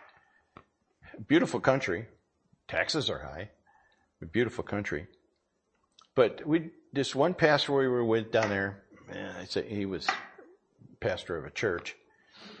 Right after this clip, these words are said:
He, when he had fellowship with you,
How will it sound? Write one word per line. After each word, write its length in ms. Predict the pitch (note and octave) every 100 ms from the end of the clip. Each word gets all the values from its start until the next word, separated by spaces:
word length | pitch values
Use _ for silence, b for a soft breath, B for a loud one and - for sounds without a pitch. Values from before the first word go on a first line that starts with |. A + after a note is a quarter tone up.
| B B _
He, 480 | - C#3 C#3 B2+ A#2+ - _ _ _ _ _ _ _ _ _ _ _
when 180 | - C#3
he 120 | D3+
had 160 | G3+ F#3
fellowship 800 | - E3+ E3 - B2 - - - _ _ _
with 260 | A2+ A2+ G#2
you, 280 | G#2+ G#2+